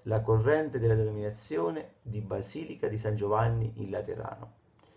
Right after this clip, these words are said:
Per più di dodici secoli i papi ebbero la loro residenza nelle sue vicinanze e fra le sue mura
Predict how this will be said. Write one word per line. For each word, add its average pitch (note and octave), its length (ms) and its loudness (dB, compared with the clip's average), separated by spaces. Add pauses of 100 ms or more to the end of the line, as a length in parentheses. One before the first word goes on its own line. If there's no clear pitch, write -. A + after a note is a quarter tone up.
(1300)
Per B2+ 220 2
più F#3+ 120 -2
di D#3 120 -2
dodici C3+ 340 2
secoli C#3+ 680 6
i B2 180 -2
papi E3 500 8
ebbero B2+ 280 2
la B2 40 4
loro C#3 140 10
residenza A#2 560 2
nelle G#2+ 280 -2
sue C#3+ 320 4
vicinanze A#2+ 840 0
e A2+ 160 2
fra A2+ 240 2
le A#2 120 4
sue C#3+ 180 0
mura A2+ 360 2